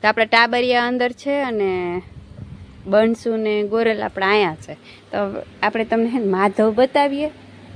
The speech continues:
માધવ શું કરે ખબર? માધવ, તું શું કર? રસ્તો રોકીને બેઠો. ય? રસ્તો રોકીને બેઠો. લે, લે, લે. ય? શું કરે? આમ જતો, ઊંચું ઉપાડીને જતો.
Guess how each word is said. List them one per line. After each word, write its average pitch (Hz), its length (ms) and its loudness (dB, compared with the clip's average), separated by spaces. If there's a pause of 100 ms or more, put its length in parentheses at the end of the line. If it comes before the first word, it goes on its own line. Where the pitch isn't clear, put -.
(120)
માધવ 220 240 0
શું 269 120 -2
કરે 226 220 0
ખબર? 285 420 8 (1120)
માધવ, 277 640 6 (1400)
તું 311 200 0
શું 539 100 -2
કર? 440 220 2
રસ્તો 311 380 2
રોકીને 359 380 4
બેઠો. 339 380 4 (220)
ય? 311 160 2 (800)
રસ્તો 349 360 0
રોકીને 349 360 0
બેઠો. 349 320 0 (240)
લે, 269 240 0
લે, 269 220 -2
લે. 285 280 -4 (920)
ય? 220 220 0 (680)
શું 480 220 6
કરે? 202 220 -2 (1120)
આમ 269 160 4
જતો, 320 300 2
ઊંચું 302 220 -2
ઉપાડીને 311 360 2
જતો. 339 320 0